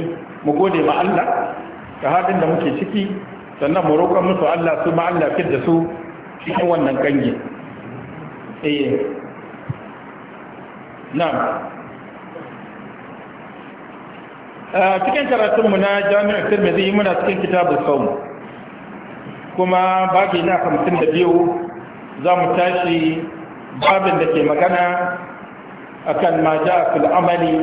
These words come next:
fi ayyamil ashr. Ayyukan da ake yi a cikin goma ɗin farko na Zulhijja.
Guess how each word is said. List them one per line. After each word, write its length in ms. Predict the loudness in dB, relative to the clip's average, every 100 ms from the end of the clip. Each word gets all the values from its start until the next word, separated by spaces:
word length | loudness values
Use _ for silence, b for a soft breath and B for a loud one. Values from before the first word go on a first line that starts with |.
| 0
fi 140 | 0
ayyamil 400 | 2 4 4 4
ashr. 300 | 4 2 0 -6 -10 -14 -16 -16 -16 -14 -16 -16 -16 -16 -16 -16 -12 -2 2
Ayyukan 560 | 2 4 4 4 4
da 60 | 4 4
ake 160 | 4
yi 320 | 4 4 4 2
a 80 | -2
cikin 320 | 0 2 2
goma 320 | 4 6 6 4
ɗin 240 | 2 2 2
farko 380 | 2 4 4 4
na 80 | 4
Zulhijja. 520 | 2 0 -2 -6 -6